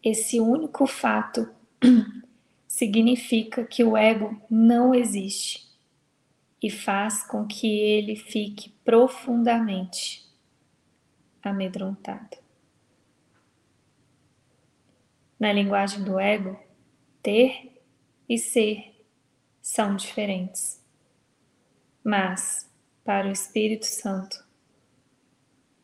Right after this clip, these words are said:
são idênticos. O Espírito Santo tem o conhecimento de que tu,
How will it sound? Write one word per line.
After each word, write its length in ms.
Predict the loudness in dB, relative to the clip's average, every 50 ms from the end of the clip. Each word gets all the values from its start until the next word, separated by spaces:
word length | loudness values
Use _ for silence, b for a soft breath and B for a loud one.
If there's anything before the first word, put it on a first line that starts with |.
| _ _ _ _ -10
são 460 | -8 -8 -4 -4 -2 -2 -2 -2 -4
idênticos. 960 | -4 -4 -2 -4 -4 -4 -6 -8 -12 -14 -14 -16 -18 -18 -16 -16 -16 -18 _ _ _ _ _ _ _ _ _ _ _ _ _ _ _ _ _ _ _ _ _ _ _ _ _ _ _ _ _ _ _ _ _ _ _ _ _ _ _ _ _ _ _ _ _ _ _ _ _ _ _ _ _ _ _ _ _ _ _
O 100 | 0 0
Espírito 560 | 0 0 -2 -6 -4 -2 0 0 0 -2 -6 -8
Santo 680 | -8 -8 -4 -2 0 2 2 2 0 -2 -8 -14 -16 -18 -20 _ _ _ _
tem 240 | -6 -6 -4 -6 -6
o 100 | -10 -6
conhecimento 1040 | -2 0 2 2 2 2 2 0 -2 -2 0 0 2 0 0 -2 -6 -10 -14 -20 -20 _ _ _ _ _ _ _ _ _ _ _ _ _ _ _
de 160 | -8 -8 -6
que 180 | -6 -4 -6 -6
tu, 440 | -6 -2 2 2 2 2 2 -2